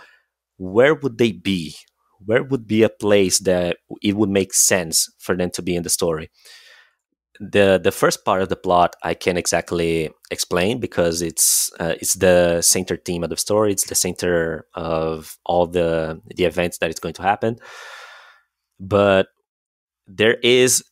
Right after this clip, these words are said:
these beings that are forcing the world to, uh, to being stopped in time, so to say, not literally, but as a concept.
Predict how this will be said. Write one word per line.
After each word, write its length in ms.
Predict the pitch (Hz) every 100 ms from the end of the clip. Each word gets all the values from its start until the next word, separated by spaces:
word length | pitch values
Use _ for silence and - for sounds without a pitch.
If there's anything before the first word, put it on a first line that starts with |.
| _
these 540 | 98 104 101 95 - -
beings 840 | 98 101 104 98 139 151 - - - 233
that 320 | 98 95 92
are 120 | 90
forcing 500 | - 98 95 - 104
the 80 | 90
world 480 | 85 87 85 82 - -
to, 680 | - 87 85 82 80 80 - _ _ - 90 - _ -
uh, 260 | 85 82 80
to 100 | -
being 560 | 80 87 87 85 82 78 _ _ _
stopped 380 | - - 101 -
in 100 | 92
time, 360 | - 87 95 117
so 180 | 95
to 60 | 87
say, 340 | - 92 120 -
not 160 | 95 87
literally, 540 | 90 113 117 139 - _ _ _ _
but 140 | - 85
as 120 | 82
a 60 | -
concept. 480 | 80 - - -